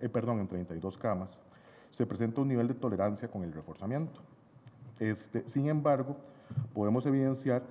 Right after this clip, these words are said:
que la caja aumentaría una capacidad a cincuenta y seis camas uci. Esta capacidad, bajo el escenario de incremento de casos,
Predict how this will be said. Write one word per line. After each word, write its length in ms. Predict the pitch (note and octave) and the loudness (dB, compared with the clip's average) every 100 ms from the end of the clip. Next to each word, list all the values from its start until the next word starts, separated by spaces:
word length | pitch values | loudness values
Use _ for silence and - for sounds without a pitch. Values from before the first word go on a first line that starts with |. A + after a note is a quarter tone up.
| - - | -14 -4
que 100 | A#2+ | 0
la 120 | F#2+ | 2
caja 220 | G#2 G#2+ | 2 2
aumentaría 440 | B2 B2+ A#2+ A#2 A2+ | 2 0 0 2 2
una 140 | B2 | 0
capacidad 460 | B2 A#2 G2 G2+ G2 | -2 -4 -2 0 -2
a 40 | |
cincuenta 440 | A2 A2+ G2+ F2+ D#2+ | 0 -2 -2 -4 -6
y 60 | |
seis 180 | D#2+ F2+ | -4 -4
camas 300 | - F#2+ G2 | -2 -4 2
uci. 240 | D3+ D3+ G#2 - - - - - | 0 0 -8 -12 -18 -18 -12 -10
Esta 220 | - C3 | -2 0
capacidad, 500 | C#3+ C3+ B2+ C3+ C3 | 0 0 2 4 4
bajo 220 | G#2+ F#2 | 4 2
el 60 | F2 | -2
escenario 340 | F2+ F2+ G#2 | -2 -2 0
de 80 | A2+ | 0
incremento 600 | A2+ A#2+ A#2 A#2 A2+ A2 | 0 0 2 0 0 -2
de 100 | A2 | 0
casos, 340 | A#2 A2 A#2 | 2 2 -2